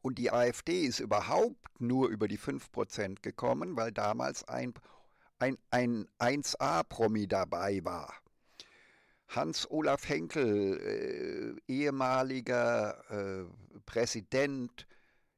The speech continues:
ich glaube, es war des Bundesverbands der deutschen Industrie oder eventuell auch des Bundesverbands der Arbeitgeber,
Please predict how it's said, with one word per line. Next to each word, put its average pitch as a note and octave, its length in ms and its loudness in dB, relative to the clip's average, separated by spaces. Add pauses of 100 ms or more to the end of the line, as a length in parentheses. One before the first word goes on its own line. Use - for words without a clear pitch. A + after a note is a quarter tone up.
ich - 140 -18
glaube, A#2+ 340 2
es - 200 -2
war A#2 200 4
des G#2+ 540 0
Bundesverbands B2 920 -2
der G#2 220 2
deutschen A#2 420 -2
Industrie A#2 800 -4 (100)
oder C3 380 0 (540)
eventuell A#2+ 500 -2
auch G#2+ 160 -2
des - 200 -8
Bundesverbands A2+ 920 -6
der F2+ 160 -2
Arbeitgeber, D#3+ 880 0